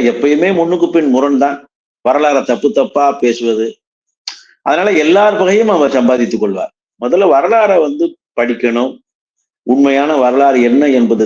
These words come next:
தெரியணும். சும்மா அந்த இளைஞர்களை பூரா உணர்ச்சி வசப்பட்டு,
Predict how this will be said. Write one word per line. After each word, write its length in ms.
தெரியணும். 520
சும்மா 400
அந்த 260
இளைஞர்களை 580
பூரா 240
உணர்ச்சி 440
வசப்பட்டு, 640